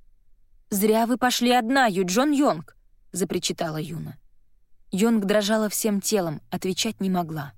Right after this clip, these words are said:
«Я помогу вам! Давайте помогу!» Обратно они вернулись вдвоем. Юна вела Йонг под руку, та спотыкалась и почти падала от холода.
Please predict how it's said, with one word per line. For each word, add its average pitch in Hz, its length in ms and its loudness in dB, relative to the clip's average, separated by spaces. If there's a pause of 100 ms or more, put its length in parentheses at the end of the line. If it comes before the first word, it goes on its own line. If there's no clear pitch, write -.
(180)
«Я 202 240 2
помогу 240 460 2
вам! 180 240 -2 (340)
Давайте 330 400 2
помогу!» 208 500 0 (1120)
Обратно 190 540 2
они 185 200 0
вернулись 170 480 -2
вдвоем. 151 520 -8 (840)
Юна 233 300 2
вела 202 300 2
Йонг 196 400 -2
под 214 260 0
руку, 202 380 -4 (540)
та 226 120 2
спотыкалась 208 880 -2
и 185 40 -8
почти - 380 -4
падала 196 540 0
от - 80 -6
холода. 165 560 -10